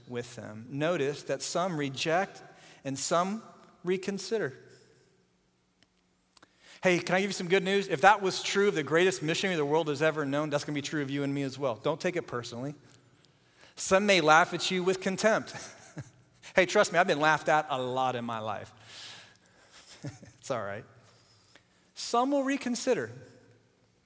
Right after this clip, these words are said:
In fact, that's the majority of responses I'm telling people about Jesus. You know, it,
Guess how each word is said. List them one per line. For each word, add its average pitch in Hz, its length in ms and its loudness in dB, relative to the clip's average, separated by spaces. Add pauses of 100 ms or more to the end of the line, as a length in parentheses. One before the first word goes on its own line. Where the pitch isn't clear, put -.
(1160)
In 202 100 -2
fact, 240 260 6
that's 233 180 4
the 247 80 -2
majority 214 540 2
of 147 100 -2
responses 143 600 0
I'm 156 140 0
telling 156 380 -2
people 151 280 0
about 143 260 2
Jesus. 185 520 -2
You 208 60 -4
know, 220 160 -2
it, 214 140 -2